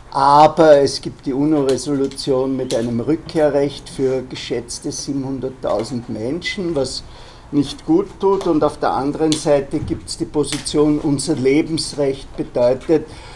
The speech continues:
dass wir uns ausbreiten und ausbreiten und ausbreiten. Das ist eine, eine sehr schwierige Frage, die sich wahrscheinlich einer Diskussion, die sich um den Begriff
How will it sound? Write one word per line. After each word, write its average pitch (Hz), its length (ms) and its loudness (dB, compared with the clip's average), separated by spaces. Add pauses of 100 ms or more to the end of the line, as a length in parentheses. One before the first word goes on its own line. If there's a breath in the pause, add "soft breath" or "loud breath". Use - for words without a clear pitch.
(240 loud breath)
dass - 360 2
wir 139 180 4
uns 127 180 -4
ausbreiten 127 960 -4
und 135 220 -8
ausbreiten 123 880 -6
und 131 160 -6
ausbreiten. 110 840 -6
Das 175 220 -6
ist 214 180 -4
eine, 165 200 4 (440 loud breath)
eine 143 160 2
sehr 165 360 0
schwierige 160 600 2
Frage, 139 540 0 (100)
die 147 60 -2
sich - 200 -10 (120)
wahrscheinlich 165 1400 -2 (360 loud breath)
einer 147 260 4
Diskussion, 147 1200 -2
die 175 120 0
sich 147 180 -6
um 147 160 -2
den 131 160 -6
Begriff 160 500 -4